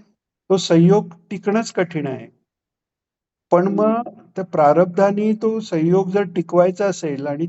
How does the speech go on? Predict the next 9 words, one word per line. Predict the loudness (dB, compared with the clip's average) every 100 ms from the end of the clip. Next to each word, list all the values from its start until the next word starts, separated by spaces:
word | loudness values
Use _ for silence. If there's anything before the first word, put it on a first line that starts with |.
| -8
तिथे | -6 -2 -2
काही, | 0 -2 -2 -8 -18 _ _ _ _ _
अ, | -2 2 2 0 -8 -16 _ _ _ _ _ _
कर्म | 2 4 4
करून, | 2 2 2 0
कारण, | -2 -2 -2 -2 -10 -20 _ _ _ _ _ _
अ, | -8 -4 -2 -2 -4 -8 -16 _ _ _ _ _ _ _ _
देह | 0 4 6 6
हे | 4 2 0 0 -2